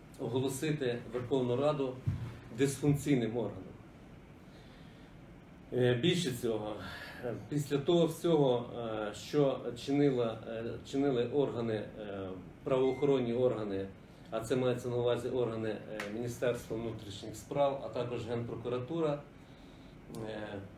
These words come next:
Рустам теж запропонував оголосити, е, не просто, е, дисфункційними органами,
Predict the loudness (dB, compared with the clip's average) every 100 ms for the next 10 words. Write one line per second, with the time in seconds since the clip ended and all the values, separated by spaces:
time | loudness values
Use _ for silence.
0 | -20 -20 -20 -20 -20 -20 -20 -20 -20 -12
1 | -6 -4 2 2 4 0 2 2 2 -4
2 | -6 -4 -2 2 2 0 -2 -4 -2 -2
3 | -2 -6 -8 -12 -18 -20 -20 -20 -16 -10
4 | -4 -2 2 2 4 2 2 0 -4 -2
5 | -4 -4 -8 -12 -16 -18 -20 -20 -18 -10
6 | -4 -2 2 2 4 2 2 2 0 -2
7 | -4 -6 -6